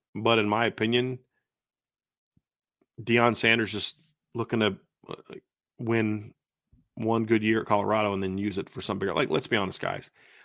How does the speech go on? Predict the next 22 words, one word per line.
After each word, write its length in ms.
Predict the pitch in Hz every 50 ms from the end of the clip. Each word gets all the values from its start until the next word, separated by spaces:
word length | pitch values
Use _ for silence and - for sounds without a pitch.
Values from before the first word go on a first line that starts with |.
| - _ _ _ _ _ -
Deion 240 | - 156 160 151 127
Sanders 360 | - 143 139 131 123 113 110
goes, 460 | 98 117 110 107 101 95 90 - - - 120
go, 160 | 120 110 107
San-, 240 | 92 - 143 139 120
Deion 200 | 123 131 123 107
Sanders 260 | 127 120 117 107 98
goes 180 | 107 104 92 85
eight 140 | 110 120
and 80 | - -
four, 180 | - 113 110 104
nine 160 | 107 107 107
and 100 | 98 -
three 140 | 104 107 104
one 160 | 101 98 95
year. 100 | 95 92
He's 140 | 92 95 -
gonna 160 | - 104 101
get 140 | 92 95 98
a 40 |
bigger 220 | - - - - -
job. 320 | - - - 50 - -